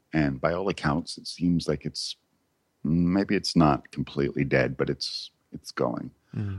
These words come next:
Speaker 1: Um, that produced, um, many of the great saints of, of India in the north and the south too. But, um, that, you know, this practice of,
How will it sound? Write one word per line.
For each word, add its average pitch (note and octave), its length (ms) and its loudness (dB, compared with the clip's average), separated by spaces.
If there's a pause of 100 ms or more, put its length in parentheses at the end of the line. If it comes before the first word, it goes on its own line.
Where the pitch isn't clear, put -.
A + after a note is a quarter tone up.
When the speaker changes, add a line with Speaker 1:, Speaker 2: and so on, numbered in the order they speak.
(200)
Speaker 1:
Um, D#2+ 300 4
that E2 220 4
produced, E2+ 800 4 (460)
um, D2+ 240 6
many D#2+ 220 6
of D2 120 2
the C#2 60 -6
great C#2+ 240 0
saints - 540 -4 (320)
of, - 240 -8
of - 140 -6
India C2 460 -4
in - 60 0
the C#2 80 4
north C2+ 320 -2
and B2 140 6
the G3+ 40 2
south - 360 -4
too. - 260 -4
But, D2 240 2
um, C2 380 -2 (580)
that, C#2+ 440 2
you D#2 120 6
know, D2+ 100 6
this - 180 -4
practice - 600 -2
of, C#2 220 -4